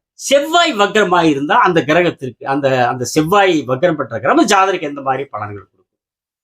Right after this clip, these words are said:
இப்ப செவ்வாய்னா யாருங்க?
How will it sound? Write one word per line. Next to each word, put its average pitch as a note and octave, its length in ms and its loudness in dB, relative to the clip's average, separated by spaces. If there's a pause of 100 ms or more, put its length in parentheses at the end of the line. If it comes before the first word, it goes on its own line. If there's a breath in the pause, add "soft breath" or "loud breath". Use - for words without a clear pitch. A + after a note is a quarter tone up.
(1080)
இப்ப - 140 -4
செவ்வாய்னா A3+ 540 2
யாருங்க? D3+ 540 0